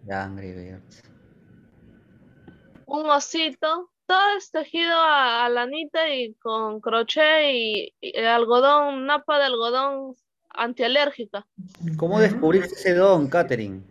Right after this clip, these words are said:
Speaker 2: Esto lo descubrí porque vi un video en YouTube para hacerme una chalina y después salió un muñequito ahí tejido a crochet y me gustó y le pedí a mi mamá que me comprara lanita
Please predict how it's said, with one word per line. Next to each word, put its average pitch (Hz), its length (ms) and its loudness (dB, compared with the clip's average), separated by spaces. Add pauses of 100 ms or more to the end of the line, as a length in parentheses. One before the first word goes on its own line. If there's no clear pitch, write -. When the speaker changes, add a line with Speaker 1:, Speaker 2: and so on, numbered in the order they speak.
(120)
Speaker 2:
Esto 320 300 -2
lo 359 160 0
descubrí 311 560 -4
porque 302 420 0
vi 269 120 -4
un 302 120 -6
video 294 260 0
en 302 120 -4
YouTube 302 500 -6
para 254 240 2
hacerme 285 320 -4
una 302 220 -4
chalina 320 600 -4
y 311 80 2
después 277 320 -6
salió 277 260 -6
un 285 80 -10
muñequito 269 600 -4 (200)
ahí 254 340 0
tejido 277 400 0
a 277 80 2
crochet 269 480 -2
y 277 40 -6
me 254 140 -2
gustó 311 560 -2
y 269 140 -2
le 240 180 -6
pedí 233 280 -4
a 277 160 -2
mi 269 40 -8
mamá 262 380 -4
que 277 80 -8
me 240 160 -8
comprara 262 540 -2
lanita 277 600 -4